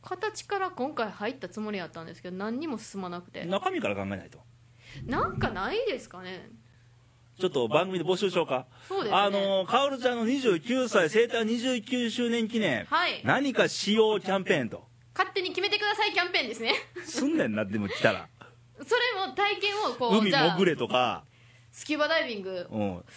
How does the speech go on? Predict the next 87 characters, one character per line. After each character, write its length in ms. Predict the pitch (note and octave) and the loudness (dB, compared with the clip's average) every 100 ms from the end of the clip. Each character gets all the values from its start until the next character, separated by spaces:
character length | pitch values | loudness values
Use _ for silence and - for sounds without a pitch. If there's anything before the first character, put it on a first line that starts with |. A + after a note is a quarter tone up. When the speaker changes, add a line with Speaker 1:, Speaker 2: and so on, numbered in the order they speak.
| - | -4
Speaker 2:
そ 60 | C#3+ | -2
れ 40 | |
か 80 | C3 | 0
も 100 | A3 | 2
う 40 | F#3 | 2
富 100 | G#3 | 4
士 80 | G#3 | 4
山、 120 | E3 | 4
Speaker 1:
う 40 | |
わ 40 | C#3 | 4
ー。 20 | |
Speaker 2:
も 60 | F3 | 0
う 20 | G3 F#3 - - | 0 -4 -6 -2
い-、 20 | |
い 20 | |
っ 40 | G#3 | 2
そ 100 | A3 | 4
富 160 | C4+ | 2
士 60 | G#3+ | 0
山 160 | E3 C#3 | 0 2
登 180 | F3 | 0
っ 20 | F3+ | 2
と 60 | |
け 140 | C#3+ G2+ | 2 0
と 80 | |
か。 220 | G2 G#2 - | 2 2 2
Speaker 1:
登 140 | E4+ | -4
っ 40 | E4+ | -8
と 120 | F4 | -8
け、 140 | C#4+ | -6
で 220 | G#3+ A#3+ F#4 | -6 -6 -4
き 120 | G#4 | -2
る 80 | D#4+ | -2
か 80 | |
な？ 640 | D4 B3+ A#3 G#3+ G#3 D#3 - - - - _ _ - - - - - | -2 0 -2 -2 -4 -8 -12 -20 -20 -20 _ _ -20 -20 -20 -14 -4
Speaker 2:
う 80 | |
ん、 160 | C#3 A#2+ | 0 2
ま 100 | C#3+ | 4
あ、 40 | |
で 100 | F#3+ | 4
き 80 | G3+ | 4
た 80 | - | 4
ら、 160 | C#3+ B2+ | 4 4
Speaker 1:
あ、 40 | |
そ 40 | |
う 40 | E3+ | 2
で 20 | |
す 0 | |
ね。 20 | |
Speaker 2:
で 60 | A3+ | 2
き 20 | |
た 60 | F3+ | 2
ら 60 | |
み 40 | D3 | 4
ん 40 | |
な 60 | E3 | 2
拍 240 | D#3+ - | 2 0
手 100 | C3 | 0
や 80 | G2+ | 2
で。 240 | D#3 F4+ - - - - | 2 0 -8 -20 -20 -20
Speaker 1:
そ 420 | - F4 E4 C#4 G#3+ | -8 -4 0 0 -2
う 20 | |
で 140 | G3 | -6
す 100 | F#3 | -10
よ 200 | G3 F#3+ | -10 -8
ね。 480 | G#3 A#3+ A#3+ A3 F#3+ | -4 -2 -2 -4 -4
Speaker 2:
う 60 | G3+ | -2
ん。 240 | F#3+ E3 - B3 A3+ - | -4 -6 -16 -18 -16 -8
Speaker 1:
こ 140 | D4 | -6
の、 380 | C#4+ C#4+ C#4 - | -4 -4 -6 -8
あ 100 | A3+ | -8
の、 520 | G#3+ G3+ G3 G3 - - - | -4 -4 -4 -8 -12 -20 -10
な 160 | A3+ C4 | -6 -4
ん 80 | C4 | -4
て 80 | |
い 40 | G3 | -8
う 20 | |
ん 0 | |
で 40 | |
す 60 | F#3+ | -8
か 100 | F3 | -12
ね、 260 | E3+ D#3 - - | -12 -14 -16 -8
グ 100 | B3 | -4
ダ 140 | B3 | -2
グ 80 | B3+ | 0
ダ 140 | C4+ | -2
な、 400 | B3 G3 F#3+ - | -2 -2 -6 -10